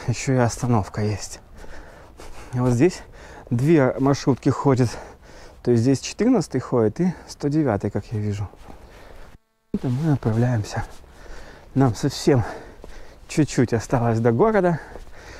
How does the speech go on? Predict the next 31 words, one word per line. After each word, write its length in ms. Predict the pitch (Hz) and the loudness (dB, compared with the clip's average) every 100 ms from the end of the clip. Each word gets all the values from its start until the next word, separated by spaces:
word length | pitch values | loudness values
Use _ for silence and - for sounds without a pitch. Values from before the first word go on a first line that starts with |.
| - - | -18 2
Мы 160 | 131 120 | 2 4
подходим 480 | 117 - 135 123 | 0 0 2 4
к 60 | 107 | 2
финальной 500 | - 160 143 107 110 | 2 4 4 4 2
части 440 | - 131 - - 107 | 2 0 0 -6 -2
нашей 320 | 123 110 - | 2 2 0
прогулки. 640 | 107 123 120 208 202 175 - - - - - - - - - | 0 2 4 4 4 0 0 -8 -18 -20 -16 -16 -16 -18 -2
Ну, 260 | 160 226 127 | 4 4 4
а 60 | |
вон 320 | 104 120 151 - - | 4 4 2 0 -4
дворец 460 | 123 117 110 110 - | 0 4 4 4 4
Мордвинова. 640 | 117 117 113 101 95 92 - - - - - - - - | 2 4 4 4 2 0 -4 -20 -20 -20 -14 -14 -14 -2
Кому 280 | 131 139 131 | 2 4 4
интересно, 580 | 110 139 147 - 135 185 | 4 4 4 4 2 2
обязательно 680 | 165 135 117 151 131 120 | 2 2 4 4 4 2
загляните 640 | 110 117 120 127 160 160 123 - - - - - - - | 4 4 4 4 2 0 0 -8 -18 -20 -20 -20 -20 -4
на 120 | 135 131 | 2 4
наш 220 | 117 - | 4 2
канал, 400 | 123 120 147 147 - - | 4 4 4 2 -6 0
поищите 440 | 160 120 - 127 | 2 2 0 0
на 200 | 117 110 | 2 2
ютубе 320 | 107 151 135 117 | 2 2 4 4
этот 200 | 113 107 | 4 4
ролик, 400 | 156 175 - - - - - - - | 4 4 2 -6 -18 -18 -18 -20 -16
потому 260 | - 113 120 | -8 -2 0
что 120 | - | 0
там 220 | - 151 | 0 4
можно 300 | 160 139 139 | 4 4 2
посмотреть, 540 | 127 123 131 127 143 - | 2 0 0 4 2 2
как 260 | 123 117 | 0 0
выглядит 340 | 143 151 131 | -2 0 0